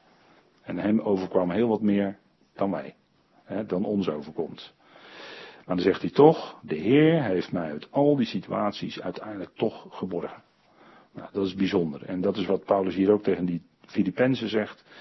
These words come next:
Hè, het is voor hen, voor die tegenstrevers, een bewijs van ondergang. Maar voor jullie van redding, en dit door God. Redding in de praktijk van het geloof.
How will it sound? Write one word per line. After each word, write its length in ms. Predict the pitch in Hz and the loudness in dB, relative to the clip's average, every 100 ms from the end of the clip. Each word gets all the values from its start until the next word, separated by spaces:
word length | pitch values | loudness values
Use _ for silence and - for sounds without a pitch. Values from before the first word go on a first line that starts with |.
| - - - - - | -18 -14 -14 -14 0
Hè, 100 | 110 | 4
het 180 | 123 - | 4 4
is 160 | 90 | 2
voor 300 | - 87 85 | 2 2 2
hen, 460 | 82 120 156 214 226 | 6 10 12 12 8
voor 260 | - 104 | 6 4
die 180 | 95 87 | 6 4
tegenstrevers, 720 | - 160 160 127 113 98 90 | 6 8 6 4 4 4 4
een 80 | 92 | 4
bewijs 360 | 95 92 87 - | 4 6 4 2
van 140 | 101 | 4
ondergang. 640 | 147 165 151 165 208 262 - _ _ _ _ _ _ _ _ - - _ - - - - - - - _ _ | 8 8 8 8 6 4 -2 _ _ _ _ _ _ _ _ -20 -20 _ -20 -20 -20 -20 -20 -20 -20 _ _
Maar 220 | - 98 85 | 2 2 4
voor 140 | 87 | 4
jullie 480 | 98 160 196 208 208 | 10 10 12 8 6
van 320 | - 190 196 | 6 6 6
redding, 720 | - 208 170 131 113 180 185 | 4 10 10 10 8 6 2
en 220 | - 92 85 | -2 0 4
dit 240 | 131 - | 4 4
door 140 | 135 | 2
God. 300 | 110 82 - - | 2 -2 -4 -10
Redding 600 | - 135 156 165 175 190 - _ _ _ _ | 8 12 12 12 8 4 -4 _ _ _ _
in 140 | 113 | -2
de 60 | 90 | 0
praktijk 680 | 101 - - 143 147 - - - | 0 2 6 6 6 -2 -20 -10
van 200 | - 113 | -4 -2
het 120 | - | -2
geloof. 440 | 80 71 - - | -4 -4 -6 -16